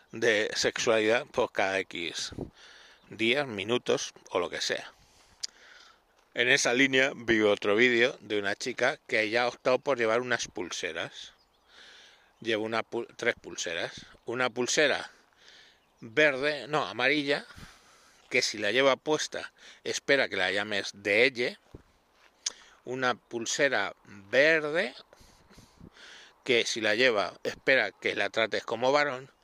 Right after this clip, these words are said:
Y una pulsera <laughs> azul, que cuando la lleva espera que le trates de mujer. O, no sé,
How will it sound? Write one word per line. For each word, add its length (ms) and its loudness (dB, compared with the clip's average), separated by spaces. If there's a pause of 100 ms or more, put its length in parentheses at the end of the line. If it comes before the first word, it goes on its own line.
(320)
Y 120 -2
una 240 0
pulsera 760 0 (240)
<laughs> 280 -2
azul, 600 2 (640)
que 180 4
cuando 240 -2
la 140 4
lleva 340 4 (140)
espera 480 0
que 100 -6
le 140 -2
trates 380 -2
de 260 0
mujer. 420 -6 (1700)
O, 640 -12 (180)
no 200 2
sé, 140 -14